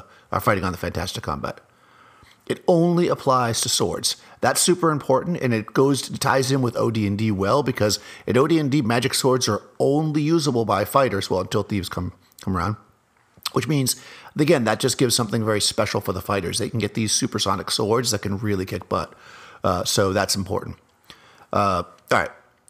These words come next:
I did make some changes, though, 'cause as I was looking, I was like, "Okay, that's cool, but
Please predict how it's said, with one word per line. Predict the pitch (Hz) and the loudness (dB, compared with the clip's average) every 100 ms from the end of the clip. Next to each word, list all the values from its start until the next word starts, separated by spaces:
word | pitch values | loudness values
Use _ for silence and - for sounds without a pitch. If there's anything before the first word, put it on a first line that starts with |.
| - - _ _ - 151 | -20 -20 _ _ -20 -2
I | 131 | 0
did | 139 226 | 0 2
make | 208 | 2
some | 185 160 | 2 0
changes, | 147 127 107 | 2 2 0
though, | 95 | -2
'cause | - | 0
as | 170 202 | 2 2
I | |
was | 196 143 | 2 2
looking, | 165 113 | 0 0
I | 104 | 0
was | 98 110 | 2 0
like, | 113 - | -2 -2
"Okay, | - 110 | 0 0
that's | 120 - | 0 -2
cool, | - 104 98 | -2 0 0
but | 101 127 107 - | 2 2 2 0